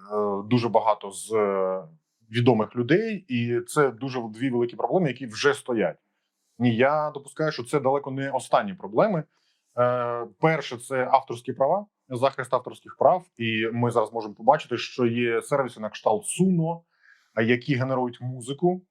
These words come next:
м, і вони можуть згенерувати вам десятки треків за кілька хвилин. І це треки, які більшість із них, звичайно, це лайно, але частина, ну, доволі пристойна музика. Вона згенерована на основі тієї музики, яка була створена до цього.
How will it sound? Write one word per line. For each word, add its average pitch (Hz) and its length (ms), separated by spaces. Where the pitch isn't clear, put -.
м, 120 260
і 131 80
вони 139 200
можуть 127 260
згенерувати 127 500
вам 123 240
десятки 131 440
треків 135 440
за 117 480
кілька 110 300
хвилин. 113 520
І 101 80
це 120 500
треки, 143 420
які 131 280
більшість 117 460
із 117 120
них, 156 280
звичайно, 117 360
це 123 360
лайно, 135 420
але 139 300
частина, 214 520
ну, 143 140
доволі 127 380
пристойна 165 500
музика. 156 400
Вона 135 260
згенерована 147 640
на 147 100
основі 160 400
тієї 131 300
музики, 196 360
яка 151 200
була 147 240
створена 160 420
до 135 160
цього. 190 460